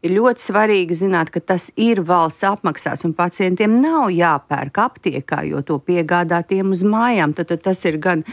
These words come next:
ārstu, gan arī šo pacientu informācijas nepietiekamība. Un es ļoti aicinātu aptiekas tomēr domāt par šiem te pacientiem, jo ir viņi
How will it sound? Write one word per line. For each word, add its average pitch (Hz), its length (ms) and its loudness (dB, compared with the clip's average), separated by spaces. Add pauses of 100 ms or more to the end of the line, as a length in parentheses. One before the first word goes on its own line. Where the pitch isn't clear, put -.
(220)
ārstu, 202 680 2
gan 202 240 2
arī 165 160 0
šo 165 180 0
pacientu 208 760 0
informācijas 190 760 0
nepietiekamība. 151 960 0
Un 160 80 2
es 160 80 -6
ļoti 202 300 2
aicinātu 190 580 2
aptiekas 190 560 -2
tomēr 185 400 0 (400)
domāt 190 400 2
par 165 160 -6
šiem 165 320 0
te 160 160 -8
pacientiem, 180 800 2
jo 160 160 0
ir 202 200 0
viņi 208 260 0